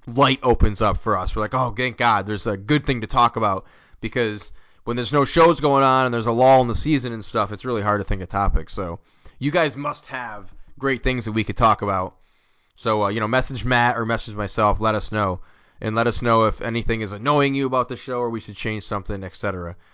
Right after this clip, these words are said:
We're always, uh, I answer, I don't think I've ever not answered someone unless they just say something stupid. Uh, but, so, uh, hit me up, hit up Matt, and that's all I got, Matt. What's, uh, what's your final word?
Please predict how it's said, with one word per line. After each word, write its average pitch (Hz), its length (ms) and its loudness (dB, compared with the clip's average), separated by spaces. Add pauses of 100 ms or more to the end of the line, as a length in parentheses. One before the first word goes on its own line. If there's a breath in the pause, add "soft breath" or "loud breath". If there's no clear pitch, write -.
(240 soft breath)
We're 113 180 -4
always, 107 280 -4
uh, 98 180 -2
I 110 180 2
answer, 143 460 0 (120)
I 127 80 2
don't 151 100 4
think 135 140 -2
I've 120 80 -2
ever 120 220 0
not 110 260 2
answered 107 340 -4
someone 95 300 -4
unless 107 240 0
they 113 80 0
just 101 160 -8
say 104 120 -2
something 90 280 -8
stupid. 82 460 -4 (440 soft breath)
Uh, 64 300 -8
but, 107 380 0 (560)
so, 95 320 -6
uh, 90 120 -6
hit 120 160 -4
me 120 140 0
up, 117 240 4
hit 117 100 -2
up 104 120 -4
Matt, 107 400 -2 (420)
and 104 100 -8
that's 107 160 -6
all 107 140 2
I 107 60 2
got, 95 240 -4
Matt. 85 300 -10 (200)
What's, - 280 -14
uh, 92 220 -10
what's 95 220 -12
your 98 80 -12
final 92 300 -12
word? 85 200 -14